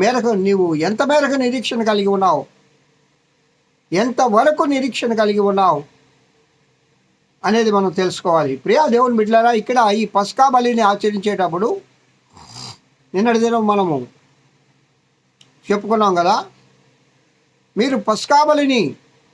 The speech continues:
ఆచరించినప్పుడు మీరు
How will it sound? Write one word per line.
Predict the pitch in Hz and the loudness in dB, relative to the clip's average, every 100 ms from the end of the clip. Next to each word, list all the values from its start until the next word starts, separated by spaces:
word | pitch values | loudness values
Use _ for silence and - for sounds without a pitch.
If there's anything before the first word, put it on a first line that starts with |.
| _ _ _ _ _ _ _ _ _ _ _ _ _ | _ _ _ _ _ _ _ _ _ _ _ _ _
ఆచరించినప్పుడు | 185 240 285 277 247 - 226 180 202 403 - - _ _ _ _ _ _ _ _ _ _ _ _ _ _ _ - | 0 0 0 -2 -2 -2 -2 0 0 0 -4 -16 _ _ _ _ _ _ _ _ _ _ _ _ _ _ _ -2
మీరు | 233 | -2